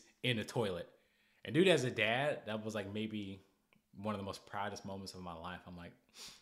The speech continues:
"My son, he's like, he's using the toilet, man." And I'm just like, "Let's go, let's go." It's, it's nice seeing your, your kids grow, but it's also sad because, you know, they're not that little kid anymore,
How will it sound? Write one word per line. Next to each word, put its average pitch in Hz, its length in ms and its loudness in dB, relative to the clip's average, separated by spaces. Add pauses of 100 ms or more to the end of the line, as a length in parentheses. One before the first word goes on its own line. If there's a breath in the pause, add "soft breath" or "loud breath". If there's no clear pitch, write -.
(240 loud breath)
"My 285 120 -6
son, 302 260 -4 (140)
he's 254 160 -6
like, 269 160 -10 (460 loud breath)
he's 233 140 -8
using 302 220 -6
the 233 80 -8
toilet, 240 400 -4
man." 359 340 -2 (320)
And 131 80 -8
I'm 143 80 -6
just 143 120 -10
like, - 160 -10
"Let's - 160 -4
go, 175 420 -2 (100)
let's 196 220 2
go." 170 520 4 (760 soft breath)
It's, 113 160 -4
it's 117 260 -4
nice 135 440 0
seeing 117 400 -2
your, 104 180 -4 (100)
your 98 140 -8
kids 107 400 -4
grow, 98 340 -2
but 95 100 -6
it's 92 100 -6
also 101 320 -2
sad 92 500 -6
because, 85 540 -10 (1300)
you 104 160 -8
know, 104 160 0
they're 101 140 -4
not 95 220 -4
that 92 200 -6 (180)
little 90 220 -6
kid 117 240 -6
anymore, 80 380 -8